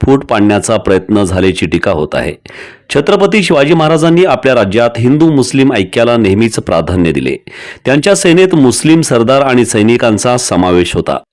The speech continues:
आणि त्यांनी सर्व धर्मियांना समान न्याय दिला. अशा महान राजाच्या विचारांना हरताळ फासणारे हे वक्तव्य आहे.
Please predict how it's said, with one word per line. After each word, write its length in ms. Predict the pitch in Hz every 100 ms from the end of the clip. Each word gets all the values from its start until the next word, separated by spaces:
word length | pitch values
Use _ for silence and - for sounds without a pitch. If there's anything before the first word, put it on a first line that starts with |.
| -
आणि 160 | 165
त्यांनी 260 | 214 208 214
सर्व 360 | - 160 202
धर्मियांना 480 | 190 185 196 185 190
समान 400 | 180 143 127 143
न्याय 180 | 117 90
दिला. 260 | 80 69 65 - _ _
अशा 260 | 131 135 202
महान 420 | 165 120 131 180
राजाच्या 420 | 170 147 151 160
विचारांना 540 | 147 113 135 131 135 135
हरताळ 460 | 123 110 110 131 131
फासणारे 500 | - 107 - 113 117
हे 140 | 110 113
वक्तव्य 500 | 98 - - 90 80
आहे. 180 | 65